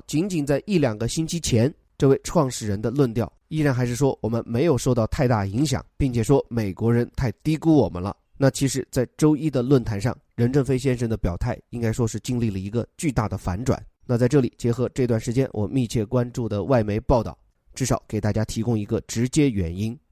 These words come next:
就是在任正非发言的六月十七号，也就是这周一，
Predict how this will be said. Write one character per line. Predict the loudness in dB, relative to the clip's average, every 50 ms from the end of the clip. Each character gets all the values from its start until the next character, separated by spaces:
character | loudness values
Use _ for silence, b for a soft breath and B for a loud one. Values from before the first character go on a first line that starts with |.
| _ _ _
就 | 0 2
是 | 4 4
在 | 4 4 4
任 | 4 2 2 2 2
正 | 2 2 2 4
非 | 2 0 0 0
发 | 0 -2 0 0 0 -2
言 | -2 -4 -2 -2
的 | -4 -6 -6 2
六 | 4 4 4 4 2
月 | 2 2 2 2 0
十 | -4 -4 -2 -2 -2
七 | -2 -2 0 0
号， | 2 2 0 -2 -4 _ _
也 | -6 -4 -2
就 | 0 -2 -2
是 | -2 -2
这 | -4 -2 0
周 | 0 0 0
一， | 0 -2 -4 -6